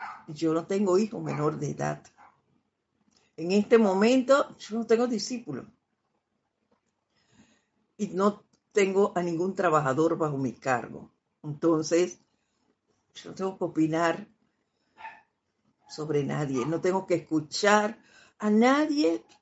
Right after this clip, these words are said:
que me tire sus cosas. ¿Ves?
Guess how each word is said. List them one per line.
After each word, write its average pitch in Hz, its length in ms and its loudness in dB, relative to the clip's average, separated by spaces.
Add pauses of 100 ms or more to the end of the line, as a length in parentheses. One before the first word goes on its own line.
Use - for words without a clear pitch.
(120)
que 185 160 2
me 170 160 -2
tire 214 360 2
sus 175 260 -4
cosas. - 800 -4 (800)
¿Ves? 208 280 2